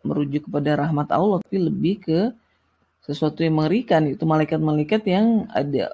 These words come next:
urusannya, ada tujuannya. Wa qudiyal umur, amru, kat-,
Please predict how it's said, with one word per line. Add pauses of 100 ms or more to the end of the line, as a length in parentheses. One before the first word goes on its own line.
urusannya,
ada
tujuannya. (1400)
Wa
qudiyal
umur, (480)
amru, (480)
kat-,